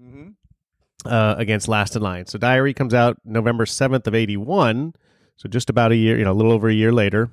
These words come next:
Speaker 2: And then, uh, Last in Line is, uh, July second of eighty-four. So both of these albums, both of their second albums were just a little over a year removed from the,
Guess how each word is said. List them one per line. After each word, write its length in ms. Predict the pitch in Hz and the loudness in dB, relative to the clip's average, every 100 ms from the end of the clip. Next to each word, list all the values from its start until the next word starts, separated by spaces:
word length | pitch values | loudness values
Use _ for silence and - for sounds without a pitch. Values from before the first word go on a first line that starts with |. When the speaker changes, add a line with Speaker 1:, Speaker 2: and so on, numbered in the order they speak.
| _ - - _ _ _ | _ -20 -20 _ _ _
Speaker 2:
And 160 | 110 107 | -4 0
then, 280 | 110 107 104 | 2 2 2
uh, 160 | 101 | 2
Last 260 | 107 113 - | 2 0 -2
in 60 | |
Line 240 | 110 110 104 | -2 0 0
is, 240 | 101 92 | -4 -2
uh, 180 | 104 95 | -2 -2
July 240 | 101 104 98 | 0 -2 -2
second 460 | - 147 135 101 | -2 -2 -2 -4
of 100 | 101 | -4
eighty-four. 680 | 101 95 - - 117 87 90 | -4 -4 -4 0 0 0 -4
So 440 | - 107 101 98 - _ _ _ _ - | 0 2 2 0 -4 _ _ _ _ -4
both 240 | 143 190 | 0 0
of 60 | 120 | -2
these 180 | 123 117 | -2 0
albums, 380 | 117 110 104 | 0 -2 -4
both 200 | 98 151 | -2 0
of 60 | 120 | 2
their 140 | 107 | 0
second 280 | 98 113 113 | 0 -2 0
albums 300 | 110 107 98 | 0 0 -2
were 80 | 95 | -6
just 320 | 87 113 - | -4 -4 -4
a 20 | |
little 200 | 110 113 107 | -2 0 0
over 220 | 101 98 | 0 -2
a 60 | |
year 680 | 95 101 110 104 104 101 101 - | -2 0 2 4 4 2 0 -6
removed 460 | - 104 104 104 98 | -8 -2 2 0 0
from 180 | 110 98 | -4 -2
the, 280 | 95 92 | -2 -2